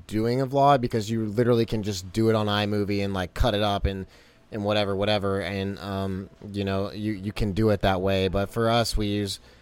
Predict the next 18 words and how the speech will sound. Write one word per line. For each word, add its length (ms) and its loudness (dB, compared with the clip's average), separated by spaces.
uh, 120 0
my, 260 2
my 160 0
friend, 400 0
one 80 0
of 60 0
my 80 2
really 260 0
good 160 -2
friends, 320 -2
Brian 320 2
Bumgardner, 680 0
um, 260 2
does 260 0
most 260 -2
of 40 -12
the 100 -2
editing, 480 -2